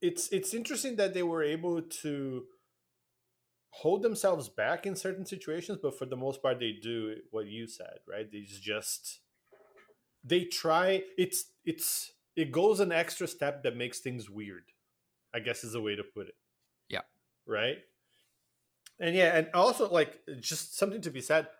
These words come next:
Speaker 1: I think most of the action scenes, and not all of the action scenes, are actually pretty great. The fight on top of the train is great.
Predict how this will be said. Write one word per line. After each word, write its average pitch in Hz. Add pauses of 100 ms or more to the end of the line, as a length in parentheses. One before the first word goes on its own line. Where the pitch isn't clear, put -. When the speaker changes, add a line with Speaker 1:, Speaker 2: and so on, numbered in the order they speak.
(300)
Speaker 1:
I 156
think 254
most 170
of 247
the 170
action 175
scenes, 170
and 127
not 143
all 135
of 202
the 127
action 117
scenes, 113
are 117
actually 180
pretty 123
great. 131 (420)
The 135
fight 143
on 131
top 131
of 123
the 107
train 156
is 147
great. 151